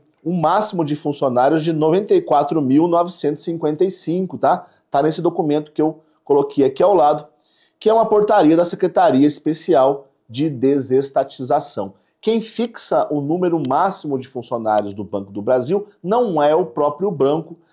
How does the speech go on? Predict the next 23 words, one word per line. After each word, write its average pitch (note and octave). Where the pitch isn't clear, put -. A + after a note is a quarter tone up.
mas D3+
sim D#3
o E3+
governo C#3+
federal, D#3+
por G#3
meio D#3+
dessa B2+
secretaria D3
aí A2+
que A#2
eu A#2
mostrei, A2
tá? D3+
Então, A3
o -
Banco A#3
do A3+
Brasil, C3
de A2
novo D3+
aqui, C3
ó, B2+